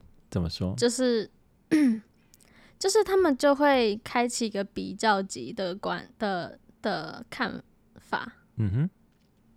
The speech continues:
Speaker 2: 就是
Speaker 1: 哪方面的比较？
Speaker 2: 比如说，他们觉得说：“哦，你跟一个异性这么好，花这么多时间，然后但是又没有结果。”但是，然后这边我们就可以反驳他说：“哦，不，为什么一定要有结果啊？朋友就是朋友啊，为什么一定要有结果？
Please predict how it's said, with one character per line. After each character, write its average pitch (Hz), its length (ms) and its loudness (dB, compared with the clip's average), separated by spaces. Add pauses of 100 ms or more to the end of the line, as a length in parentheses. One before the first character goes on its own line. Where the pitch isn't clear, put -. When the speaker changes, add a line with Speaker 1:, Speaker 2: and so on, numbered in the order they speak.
(800)
Speaker 2:
就 240 140 -2
是 226 460 0
Speaker 1:
哪 202 160 2
方 101 180 4
面 101 100 4
的 131 120 2
比 - 180 -4
较？ - 160 -2
Speaker 2:
比 254 60 4
如 247 100 4
说， 269 420 4
他 285 200 0
们 320 120 2
觉 233 160 2
得 220 120 0
说 233 420 0
：“哦， 214 340 4 (120)
你 233 200 0
跟 262 200 2
一 254 40 4
个 233 80 0
异 247 120 -2
性 240 160 0
这 233 100 0
么 220 80 0
好， 185 80 -2
花 233 220 -2
这 233 80 -2
么 220 100 0
多 214 160 -2
时 196 180 -6
间， 202 400 -6 (120)
然 208 120 -4
后 214 60 0
但 233 140 0
是 240 100 -2
又 226 60 2
没 226 80 0
有 196 100 -4
结 - 180 -10
果。” - 240 -12
但 285 200 2
是， 269 180 -2
然 233 100 2
后 262 60 6
这 339 140 0
边 320 160 6
我 262 40 6
们 214 120 2
就 247 100 2
可 247 140 -4
以 226 80 0
反 185 200 -6
驳 196 140 -8
他 202 100 -12
说 220 280 -6 (380)
：“哦， 247 260 0 (420)
不， 277 160 -10
为 320 100 -2
什 254 140 0
么 208 80 0
一 196 60 -4
定 226 120 -2
要 226 100 0
有 190 60 -4
结 180 220 -6
果 - 160 -8
啊？ - 200 -4
朋 214 260 -2
友 208 200 -2 (320)
就 233 140 -4
是 240 120 -6
朋 196 220 -8
友 185 120 -6
啊， - 40 -8
为 202 80 -4
什 220 140 -6
么 175 80 -8
一 190 60 -12
定 190 100 -6
要 180 80 -6
有 - 140 -14
结 - 220 -12
果？ - 200 -12